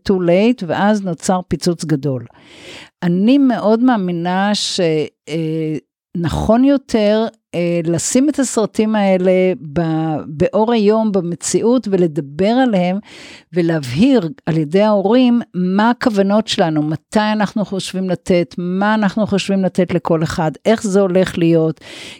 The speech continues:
כי אז כל אחד יכול להתאים את הסרטים שיש לו בראש למציאות שהולכת להיות.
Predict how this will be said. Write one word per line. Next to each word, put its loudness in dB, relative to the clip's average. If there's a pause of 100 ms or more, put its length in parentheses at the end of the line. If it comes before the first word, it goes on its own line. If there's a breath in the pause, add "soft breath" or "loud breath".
כי 0
אז 4
כל 0
אחד 0
יכול -2
להתאים 0
את -4
הסרטים -2
שיש 0
לו -2
בראש 0
למציאות 0
שהולכת -2
להיות. -6